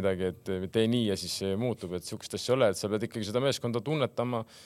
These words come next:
vaatama, mis sulle sobib, mis ei sobi, midagi kindlasti sa saad muuta, on ju. Et, eh, nagu Kalev ütles, kas see nüüd,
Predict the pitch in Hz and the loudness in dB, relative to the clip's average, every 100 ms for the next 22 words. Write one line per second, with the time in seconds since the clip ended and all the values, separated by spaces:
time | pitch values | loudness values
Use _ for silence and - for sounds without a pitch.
0 | - - - - 127 135 123 120 120 123 | -20 -20 -10 4 6 6 4 4 2 0
1 | 110 - 110 113 127 107 110 - 101 139 | -2 2 2 4 2 0 -2 -2 2 2
2 | 127 113 127 117 101 101 95 131 104 - | 2 0 6 6 6 -2 -2 0 0 -2
3 | 98 104 104 147 143 - 113 113 107 104 | 0 2 4 2 -2 0 -2 0 -4 -6
4 | - - - - - _ - 101 - 107 | -14 -18 -18 -18 -20 _ -8 -6 -2 0
5 | 110 110 110 117 110 135 127 110 - 110 | 2 2 4 2 6 8 8 8 2 2
6 | 104 110 101 | 2 2 -2